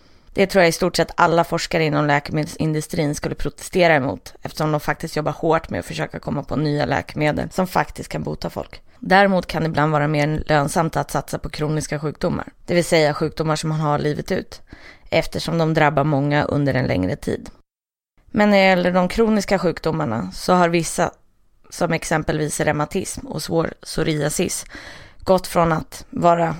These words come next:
nedbrytande och invalidiserande i vissa fall till att några av de patienterna faktiskt kan leva ett fullgott liv idag.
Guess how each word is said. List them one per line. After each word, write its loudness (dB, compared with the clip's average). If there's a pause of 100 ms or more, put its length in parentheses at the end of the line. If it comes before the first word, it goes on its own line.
nedbrytande 2
och 2
invalidiserande 2
i -2
vissa -4
fall -2 (420)
till 0
att -4
några 4
av 2
de 0
patienterna -2
faktiskt -4
kan 0
leva 2
ett -2
fullgott -2
liv 2
idag. 0